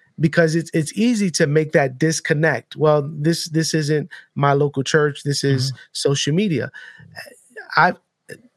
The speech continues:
Speaker 1: I've found myself in the past not taking heed to people that, that are, that, that are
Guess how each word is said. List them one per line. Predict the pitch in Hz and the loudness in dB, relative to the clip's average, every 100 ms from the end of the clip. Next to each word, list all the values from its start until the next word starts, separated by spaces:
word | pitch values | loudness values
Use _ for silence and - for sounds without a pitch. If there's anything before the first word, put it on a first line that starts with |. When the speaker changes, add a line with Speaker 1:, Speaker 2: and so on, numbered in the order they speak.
| _ - - | _ -20 -4
Speaker 1:
I've | - 185 | 2 2
found | - 214 214 208 | 2 2 2 2
myself | 156 147 151 147 - | 0 0 0 0 0
in | 165 | -2
the | 143 | -2
past | - 214 202 151 156 - - _ _ | -2 0 2 2 -2 -8 -14 _ _
not | 160 151 170 202 - | -2 2 2 2 0
taking | - 208 214 202 | 0 0 0 -2
heed | 185 - 247 170 160 180 - _ _ | 0 -2 0 0 -2 -6 -12 _ _
to | 175 | -4
people | 151 247 269 165 151 165 - - - | 0 0 2 2 2 0 -8 -18 -2
that, | 143 156 156 - - | 2 4 2 -4 0
that | 156 156 | 2 4
are, | 151 - _ _ _ _ 139 135 180 | 0 -4 _ _ _ _ -10 -8 -8
that, | 139 151 - | 0 0 0
that | 147 156 | 2 4
are | 156 185 202 | 4 2 -2